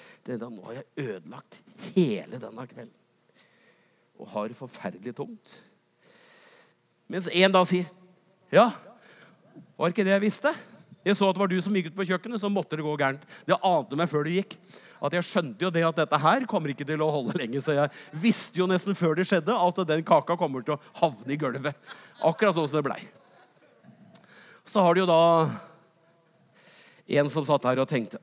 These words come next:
«Åh, teppe og jordbærfyll og krem.» Så vedkommende hadde jo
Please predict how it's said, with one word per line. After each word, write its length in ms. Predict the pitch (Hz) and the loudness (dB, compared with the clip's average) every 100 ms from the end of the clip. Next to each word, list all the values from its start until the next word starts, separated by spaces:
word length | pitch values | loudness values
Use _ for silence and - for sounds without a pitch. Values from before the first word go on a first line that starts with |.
| - | -10
«Åh, 160 | - - - _ _ _ _ _ _ _ _ _ _ _ _ _ _ _ _ | -10 -16 -20 _ _ _ _ _ _ _ _ _ _ _ _ _ _ _ _
teppe 560 | - 180 - _ 214 254 - _ _ _ _ _ _ _ _ _ _ - | -4 -4 -4 _ -10 -10 -14 _ _ _ _ _ _ _ _ _ _ -8
og 160 | 135 151 | -4 -2
jordbærfyll 920 | 135 123 120 117 147 165 - 247 285 247 233 _ _ _ - | -2 -4 -6 -4 -6 -6 -4 -4 -4 -10 -16 _ _ _ -4
og 160 | 165 - - | -4 -4 -10
krem.» 540 | 143 147 190 294 196 - _ _ _ _ _ - - - - - - - - - _ - - _ | -4 -2 -2 -2 -8 -10 _ _ _ _ _ -20 -20 -20 -20 -20 -20 -20 -20 -20 _ -20 -20 _
Så 220 | - 196 | 2 2
vedkommende 640 | 175 156 139 180 165 185 208 202 | 4 2 4 2 2 -2 2 4
hadde 220 | 175 | 4
jo 80 | 147 | 4